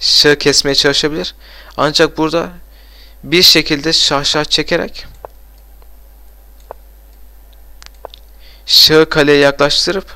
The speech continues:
en son şaha yanaşıp şahı kaleye bağlayabiliriz ve buradan şah çekerek yine kaleyi konumundan saptırabiliriz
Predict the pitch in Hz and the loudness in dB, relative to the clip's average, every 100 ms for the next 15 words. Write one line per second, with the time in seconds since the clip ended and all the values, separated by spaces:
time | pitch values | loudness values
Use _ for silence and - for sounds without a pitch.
0 | - 135 151 - 156 - 151 143 139 143 | -6 -2 0 0 0 0 2 2 2 0
1 | 151 190 - - - - - - - - | -2 -4 -8 -16 -20 -20 -20 -20 -20 -20
2 | - - - - - - - - - - | -20 -20 -20 -20 -20 -20 -20 -20 -20 -2
3 | - - 147 151 160 - - 143 151 131 | 2 4 4 4 2 2 2 4 4 4
4 | 131 127 135 139 151 185 - - - - | 2 4 2 0 -2 -4 -4 -6 -14 -16
5 | - 135 147 160 156 - 156 - 156 170 | -12 -6 -2 -2 0 0 -2 -2 -2 0
6 | 160 160 - - - 147 165 165 156 139 | -2 -4 -14 -20 -10 -2 0 2 2 2
7 | 147 156 - 143 143 143 139 151 147 - | 2 0 -2 -4 -2 -4 -2 -4 -4 -14
8 | - - - - - - 127 - 131 139 | -20 -20 -20 -14 -6 -2 -2 -2 -2 -2
9 | 147 160 175 | -2 -6 -8